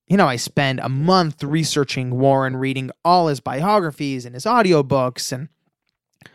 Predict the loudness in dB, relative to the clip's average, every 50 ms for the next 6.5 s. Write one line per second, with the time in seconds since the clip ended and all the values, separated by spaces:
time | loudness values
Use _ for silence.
0 | _ _ -2 -2 2 4 4 2 2 2 -2 -2 -2 -2 -8 -12 -14 -18 _ _
1 | _ _ _ _ _ _ -2 0 0 2 2 2 2 0 -2 -6 -8 -14 _ _
2 | _ -8 -8 -8 -8 -10 -4 -2 -2 0 0 -2 -2 -2 -2 0 2 4 4 4
3 | 4 2 -2 -4 -8 _ _ _ _ _ _ _ _ _ _ _ _ -2 0 0
4 | 0 0 0 -2 -2 0 0 2 2 2 2 0 0 -2 -4 -8 -12 _ _ _
5 | _ _ -6 -4 2 2 4 4 2 0 -2 -4 -4 -4 -2 -4 -4 -2 0 0
6 | 0 0 0 -2 -2 -2 -2 -6 -10 -14